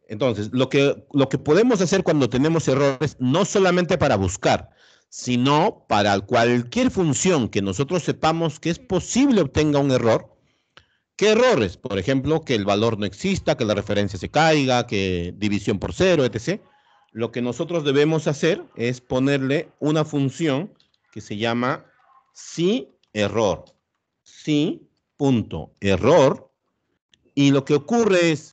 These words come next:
que todo lo que tú pongas dentro de esa función, si esa función es correcta, pasa normal. Pero aquí pones, si es que ocurre un error, le pones valor no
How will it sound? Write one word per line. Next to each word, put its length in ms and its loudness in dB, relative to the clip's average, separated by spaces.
que 120 -6
todo 360 0
lo 120 0
que 80 -4
tú 200 -6
pongas 560 -2
dentro 520 -2
de 60 0
esa 160 -4
función, 680 -4
si 160 -4
esa 160 2
función 340 2
es 120 0
correcta, 540 0
pasa 280 2
normal. 460 2
Pero 180 -2
aquí 200 -4
pones, 540 0
si 260 -2
es 140 0
que 80 2
ocurre 320 2
un 100 2
error, 240 2
le 80 0
pones 380 -4
valor 800 -6
no 760 -2